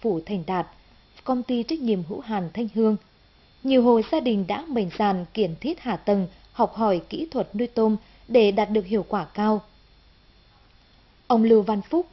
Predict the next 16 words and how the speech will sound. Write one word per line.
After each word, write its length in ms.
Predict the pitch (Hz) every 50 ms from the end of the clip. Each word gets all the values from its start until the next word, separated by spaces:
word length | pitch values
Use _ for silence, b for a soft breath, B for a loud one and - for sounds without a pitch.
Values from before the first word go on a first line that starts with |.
| _ _ -
thôn 240 | 262 262 254 220 214
bảy, 240 | 220 208 180 160 147 - _ - -
xã 120 | - - 262
Hà 280 | 285 - 262 196 165 165
Trạch, 180 | - 196 180 160 - - _ -
huyện 180 | 208 185 175
Bố 160 | 185 180 160
Trạch, 240 | 160 - 190 190 170 b b b b b b b b
có 200 | - 226 196 175
trên 320 | 170 - 269 277 262 262 269
năm 120 | 277 269 -
phẩy 120 | - 196 156
năm 140 | 165 208 226
hecta 360 | 262 302 - - - 226 220
ao 200 | 220 - 220 226
hồ 260 | 220 196 226 208 175